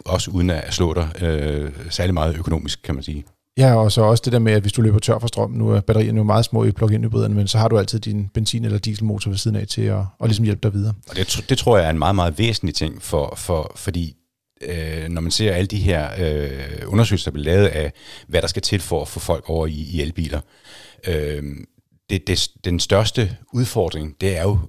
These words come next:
Speaker 1: rækkeviddeangsten. Folk er jo simpelthen
Speaker 2: Ja.
Speaker 1: bange for at køre tør, øh, med en elbil. Øh, uanset om den har en, en rækkevidde på måske, øh, fire hundrede fem hundrede kilometer, så er det stadigvæk den der, øh, jamen, kan jeg nu nå helt frem til Moster Oda i, i, øh, Frederikshavn,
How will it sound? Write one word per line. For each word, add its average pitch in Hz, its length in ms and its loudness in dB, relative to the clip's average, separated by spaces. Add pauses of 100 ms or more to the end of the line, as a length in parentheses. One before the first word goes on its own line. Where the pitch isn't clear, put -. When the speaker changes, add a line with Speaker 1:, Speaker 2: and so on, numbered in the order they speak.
Speaker 1:
rækkeviddeangsten. 85 800 -4
Folk 95 240 -2
er 104 40 4
jo 82 140 2
simpelthen 101 260 2
Speaker 2:
Ja. - 100 -4
Speaker 1:
bange 95 140 -2
for 80 120 -8
at - 60 -12
køre 80 160 -4
tør, - 300 -6 (560)
øh, 78 400 0 (100)
med 82 120 -4
en 76 80 -2
elbil. 73 480 -6
Øh, 76 400 -2
uanset 101 280 2
om 76 120 -4
den 82 160 -2
har 92 340 0 (380)
en, 92 180 -2
en 82 200 0
rækkevidde 87 380 0
på 82 120 0
måske, 82 260 -2
øh, 80 220 -2
fire - 0 -
hundrede 90 220 -2
fem 98 120 2
hundrede 85 160 2
kilometer, 90 360 2 (460)
så - 120 -2
er - 20 2
det 82 80 -4
stadigvæk 104 300 2
den 95 140 0
der, 82 220 2 (180)
øh, 78 340 -2 (260)
jamen, 90 140 -6
kan 92 100 -2
jeg 82 80 2
nu 104 120 4
nå 95 180 2
helt 101 200 0
frem 80 180 -2
til - 120 -4
Moster 80 240 0
Oda 85 280 0
i, 80 340 -4
i, 80 320 -2
øh, 76 80 -2
Frederikshavn, 78 400 0